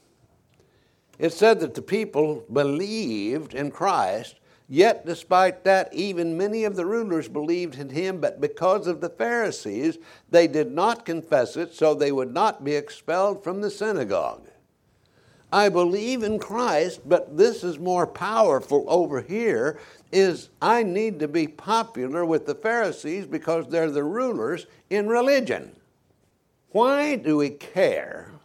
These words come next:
what the people of the church say if God says something different? Now you think about that.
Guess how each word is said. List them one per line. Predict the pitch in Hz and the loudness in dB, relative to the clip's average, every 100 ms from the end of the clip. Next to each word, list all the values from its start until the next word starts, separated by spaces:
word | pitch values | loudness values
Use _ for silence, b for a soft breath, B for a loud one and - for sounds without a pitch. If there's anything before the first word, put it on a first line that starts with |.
| _ _ _ _ _ | _ _ _ _ _
what | 170 185 185 | 4 4 2
the | 156 | -8
people | - 226 262 254 233 233 - | -4 -4 -2 -2 0 0 0
of | 160 127 | -2 0
the | 131 | -6
church | - - 185 120 - - - - | -8 0 4 4 2 -8 -20 -20
say | - - 165 101 64 69 90 _ _ _ _ _ _ _ _ - | -20 -2 0 0 -2 -10 -18 _ _ _ _ _ _ _ _ 0
if | 151 147 - | 0 2 4
God | 165 160 147 | 8 8 6
says | - - 143 127 - | 2 0 2 0 -6
something | - 120 110 123 113 104 | -6 -6 -4 -4 -4 -4
different? | 85 92 - - - - _ _ _ _ _ _ _ _ _ _ _ _ _ _ _ _ _ _ _ _ _ _ _ _ _ _ _ | -4 -4 -6 -20 -20 -20 _ _ _ _ _ _ _ _ _ _ _ _ _ _ _ _ _ _ _ _ _ _ _ _ _ _ _
Now | 95 | -8
you | 135 | -6
think | 165 190 160 | -4 -6 -6
about | 113 92 - | -6 -6 -6
that. | 71 - | -12 -12